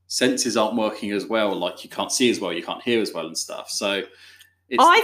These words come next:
Speaker 2: think it's where, when you, when I'm sat on my toilet, I am facing the door. So I'm, like, good to go. I'm ready. Like,
Speaker 1: Yeah.
Speaker 2: someone's coming there with a cleaver. I can, like, react.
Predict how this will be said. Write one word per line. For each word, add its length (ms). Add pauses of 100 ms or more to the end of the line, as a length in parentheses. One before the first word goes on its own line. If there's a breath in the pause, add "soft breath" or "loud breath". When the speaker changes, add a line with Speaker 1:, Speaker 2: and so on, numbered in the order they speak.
Speaker 2:
think 200
it's 220
where, 320
when 240
you, 180
when 140
I'm 160
sat 220
on 100
my 160
toilet, 540
I 80
am 100
facing 680
the 80
door. 340 (120)
So 180
I'm, 80
like, 280
good 200
to 80
go. 160
I'm 120
ready. 360
Like, 180
Speaker 1:
Yeah. 80
Speaker 2:
someone's 300
coming 460
there 240
with 200
a 240 (160)
cleaver. 500 (480 loud breath)
I 180
can, 200
like, 400 (220)
react. 840